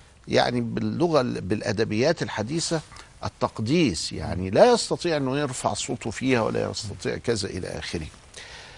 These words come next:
زارني بعض شباب الثورة فبيقول لي:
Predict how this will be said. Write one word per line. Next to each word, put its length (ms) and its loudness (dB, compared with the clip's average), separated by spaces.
زارني 460 4
بعض 320 4
شباب 400 0
الثورة 560 2
فبيقول 600 2
لي: 320 0